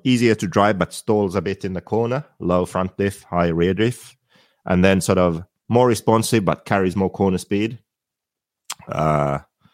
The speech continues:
I would say the faster setup, higher front, lower rear. And when I say that,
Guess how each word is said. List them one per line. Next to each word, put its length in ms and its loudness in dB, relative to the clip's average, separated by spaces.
I 100 6
would 140 4
say 140 4
the 80 2
faster 480 0
setup, 440 -2
higher 340 2
front, 540 -4
lower 280 -2
rear. 280 -6
And 520 2
when 280 0
I 200 4
say 300 0
that, 360 -2